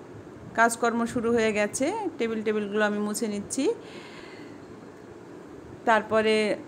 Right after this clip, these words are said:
মেশিনে কিছু কাপড় দিয়েছিলাম, সেগুলো আমি বারান্দায় দিয়ে আসছি। আসলে,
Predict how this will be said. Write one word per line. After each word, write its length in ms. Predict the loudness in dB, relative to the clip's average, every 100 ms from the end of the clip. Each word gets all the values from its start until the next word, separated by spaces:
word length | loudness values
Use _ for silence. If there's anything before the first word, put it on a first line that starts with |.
| -6
মেশিনে 580 | -2 2 2 2 4 4
কিছু 200 | 2 0
কাপড় 360 | 4 4 4 0
দিয়েছিলাম, 480 | 2 2 2 2
সেগুলো 360 | 4 4 2 0
আমি 160 | 0 4
বারান্দায় 480 | 4 4 4 2
দিয়ে 220 | 2 4 4
আসছি। 340 | 2 0 0
আসলে, 460 | 0 2 0 0